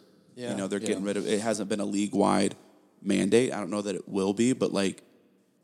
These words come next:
Speaker 2: players are letting go of number eight, letting go of twenty-four. Like, there's, the, I, I don't know. Like, I think that says a lot about something. It's
Speaker 3: Yeah.
Speaker 2: not just that he was a good basketball player. It's that they're willing to, I mean, a number is an important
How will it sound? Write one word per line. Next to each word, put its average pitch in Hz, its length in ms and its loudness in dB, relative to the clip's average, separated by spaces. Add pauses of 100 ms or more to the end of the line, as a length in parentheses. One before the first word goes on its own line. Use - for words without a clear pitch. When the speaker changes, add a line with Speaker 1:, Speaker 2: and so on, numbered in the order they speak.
(140)
Speaker 2:
players 104 280 0
are 101 60 -4
letting 101 220 -4
go 98 140 -4
of 98 80 -8
number 95 240 -2
eight, 98 300 0 (840)
letting 95 220 -2
go 101 120 2
of 95 100 -4
twenty-four. 101 600 0
Like, 101 300 -2
there's, 98 380 -2 (2750)
the, - 120 2
I, 107 220 4
I 98 40 2
don't 107 120 0
know. 120 60 2
Like, 98 160 0
I 104 40 0
think 117 160 -6
that 104 140 0
says 101 300 -4
a 101 40 -6
lot 98 240 -2
about 98 200 -2
something. 98 320 -6
It's 95 120 -6
Speaker 3:
Yeah. 107 80 -2
Speaker 2:
not 101 100 -2
just 101 160 -10
that 107 100 -8
he 110 120 -6
was 104 140 -6
a 95 40 -8
good 95 200 -4
basketball 101 440 0
player. 98 300 2
It's - 180 -2
that 104 220 2 (880)
they're 110 200 6
willing 101 320 -2
to, 92 160 -6 (1000)
I 143 60 4
mean, 139 140 -2
a 127 40 -2
number 135 220 0
is 104 100 -4
an 101 80 -4
important 101 460 -6